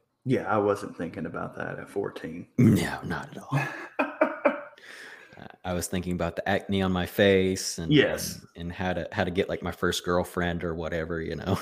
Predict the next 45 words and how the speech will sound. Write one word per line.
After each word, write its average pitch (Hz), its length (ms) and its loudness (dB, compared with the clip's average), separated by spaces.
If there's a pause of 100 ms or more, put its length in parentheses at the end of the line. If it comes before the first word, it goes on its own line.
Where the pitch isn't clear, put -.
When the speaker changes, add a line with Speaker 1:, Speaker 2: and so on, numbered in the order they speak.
(200)
Speaker 2:
<laughs> - 240 -14
Speaker 1:
I 117 60 0
was 107 160 0
like, 104 220 -2
"Ooh, 139 240 8
a 107 60 4
hair 120 260 8
on 120 100 8
my 117 140 8
face. 123 460 4
I'm 113 120 2
gonna 104 100 0
see 107 160 0
if 107 120 0
I 107 40 0
can 107 120 -2
grow 107 200 2
a 104 60 -2
beard," 104 420 -2
you 123 120 2
know? 120 420 2
Just 113 300 6
all 90 300 6
Speaker 2:
Exactly. 98 120 0
Speaker 1:
types 113 260 2
of 104 160 2
little 107 220 4
things, 110 440 -2
but 107 160 0
definitely 117 380 2
not, 107 380 -4 (120)
uh, 110 120 -12 (420)
not 113 220 0
mutilation 107 600 2
and 104 100 -2
domination. 98 840 -4 (160)
Speaker 2:
No, 151 400 6 (160)
no, 113 340 0
was 113 220 -4
not 120 240 -2
my, 107 400 -2
my 104 140 0
cup 104 220 -2
of - 60 -10
tea. 95 320 -4